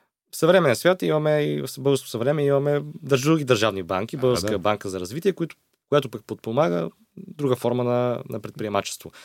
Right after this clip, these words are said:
Speaker 1: Така че разкажи този случай, за да го сравня и аз с... а, нещо.
Speaker 2: Ами, а, случай какъв е, а...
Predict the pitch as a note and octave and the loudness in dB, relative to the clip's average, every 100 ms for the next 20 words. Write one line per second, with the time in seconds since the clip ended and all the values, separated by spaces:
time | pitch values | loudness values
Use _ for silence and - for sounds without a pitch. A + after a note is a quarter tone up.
0 | - - - - C#3+ A#2+ D#3+ F3+ D3+ - | -20 -2 -2 0 0 0 4 4 4 0
1 | B2+ F3 D3+ C#3 B2 B2 B2 B2 A2+ - | -6 -4 -2 0 0 -2 -2 0 -2 -4
2 | A2 - G1+ G1+ G1+ - - - - G#2 | -10 -12 -12 -12 -14 -16 -20 -20 -16 0
3 | D3+ D#3+ E3+ C3+ B2 A#2 C4+ - E4+ - | 4 4 4 4 4 2 2 6 6 6
4 | G#3 B3 F#3 G#3 A3+ A#3 G3+ F3 E3+ E3 | 2 4 8 8 6 6 4 2 2 2
5 | E3 | 0